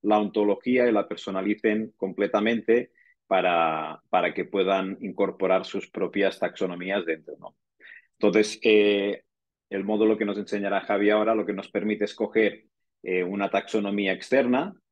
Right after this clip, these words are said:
Recordamos que una taxonomía es puramente una lista de skills, no es una ontología, es una lista, por decirlo entre comillas, una lista tonta de skills,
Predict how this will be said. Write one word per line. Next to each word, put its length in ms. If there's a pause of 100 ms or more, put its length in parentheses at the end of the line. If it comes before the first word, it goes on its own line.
(160)
Recordamos 500
que 100
una 120
taxonomía 640
es 320
puramente 500
una 200
lista 360
de 140
skills, 560
no 140
es 100
una 160
ontología, 720
es 60
una 260
lista, 640 (440)
por 120
decirlo 540
entre 300
comillas, 400
una 160
lista 320
tonta 320
de 100
skills, 680